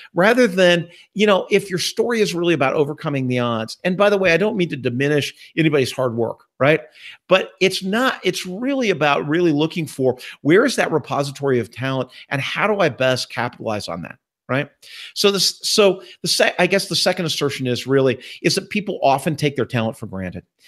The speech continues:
and you really have to foc-, refocus people to say, "Gosh, that thing that, that you, that, that comes easy to you,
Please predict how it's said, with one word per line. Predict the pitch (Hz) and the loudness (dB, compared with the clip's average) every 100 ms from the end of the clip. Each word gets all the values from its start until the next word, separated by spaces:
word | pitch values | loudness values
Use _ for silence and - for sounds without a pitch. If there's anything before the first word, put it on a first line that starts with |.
| - - | -20 -4
and | - 175 | 2 2
you | 175 | 2
really | 160 240 285 | 2 4 4
have | 208 196 | 2 2
to | 156 | -2
foc-, | - - 170 185 185 | -2 -2 2 2 2
refocus | - 160 190 180 160 170 | -2 -2 0 0 -2 -2
people | - 160 147 | -4 -4 -4
to | 127 | -6
say, | - 135 - _ _ _ | -2 -4 -4 _ _ _
"Gosh, | - 156 - | -6 -6 -2
that | 151 - | -2 -2
thing | - 190 | -2 -2
that, | 175 170 | -2 -4
that | 160 147 - | -2 -2 -2
you, | 143 | -4
that, | 139 143 - | 0 0 0
that | 143 135 | -6 -6
comes | 151 135 139 | -4 -2 -2
easy | 131 135 | -2 -2
to | 113 | -2
you, | 110 107 | -2 -2